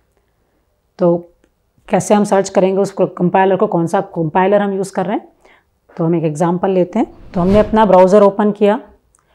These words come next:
ब्राउज़र में हमने टाइप किया ऑनलाइन सी कंपाइलर। ओके,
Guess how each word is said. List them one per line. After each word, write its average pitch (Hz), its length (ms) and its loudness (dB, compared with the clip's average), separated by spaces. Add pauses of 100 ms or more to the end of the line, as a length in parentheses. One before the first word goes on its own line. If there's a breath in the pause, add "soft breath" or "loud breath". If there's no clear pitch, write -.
(220)
ब्राउज़र 180 420 4
में 214 120 4
हमने 208 200 2
टाइप 190 400 0
किया 214 140 2
ऑनलाइन 190 520 0 (1200)
सी 190 280 -2
कंपाइलर। 170 680 -4 (4000)
ओके, - 260 -8